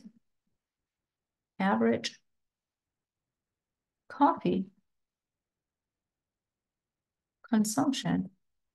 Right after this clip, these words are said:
in cups.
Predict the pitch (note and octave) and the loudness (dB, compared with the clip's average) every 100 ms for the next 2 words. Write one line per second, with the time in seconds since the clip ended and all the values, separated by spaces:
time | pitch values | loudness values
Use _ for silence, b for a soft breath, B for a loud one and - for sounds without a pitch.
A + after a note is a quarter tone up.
0 | _ _ _ _ _ _ _ _ _ _ | _ _ _ _ _ _ _ _ _ _
1 | _ _ _ _ _ - E3+ D#3 - A#3 | _ _ _ _ _ -4 0 0 0 2
2 | B3 - - - | 2 0 -6 -8